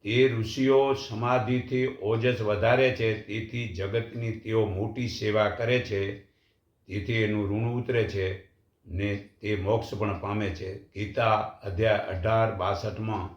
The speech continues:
"હે અર્જુન," તે શ્રી કૃષ્ણ ભગવાન ભલામણ કરે છે કે, "હે પાર્થ,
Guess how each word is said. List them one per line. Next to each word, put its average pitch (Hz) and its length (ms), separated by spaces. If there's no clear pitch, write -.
"હે 131 140
અર્જુન," 117 600
તે 123 240
શ્રી 113 260
કૃષ્ણ 123 760
ભગવાન 113 480
ભલામણ 117 480
કરે 120 320
છે 104 220
કે, 98 120
"હે 113 220
પાર્થ, 104 360